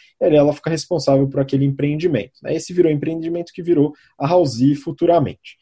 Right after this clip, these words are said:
Em dois mil e dezesseis, eles começaram a construção do primeiro empreendimento que eles chamam de flagship. Então, a Housee, eu vou explicar um pouco melhor o modelo de negócio,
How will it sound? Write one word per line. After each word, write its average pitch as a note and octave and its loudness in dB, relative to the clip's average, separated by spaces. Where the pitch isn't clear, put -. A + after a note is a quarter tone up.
Em A3 2
dois A#3+ 4
mil D#3+ 0
e - 4
dezesseis, A2+ -2
eles A#2 -6
começaram D#3 0
a F3+ -6
construção E3+ -6
do F3+ -2
primeiro E3+ 2
empreendimento D#3 -2
que - -6
eles D3+ -8
chamam E3 -4
de D3 -8
flagship. - -2
Então, D3 0
a C#3+ 2
Housee, D#3+ 2
eu A2 -10
vou B2+ 2
explicar C3+ 0
um B2+ 0
pouco B2+ -8
melhor A#2 2
o A#2 0
modelo B2 2
de C#3 -2
negócio, E3+ 0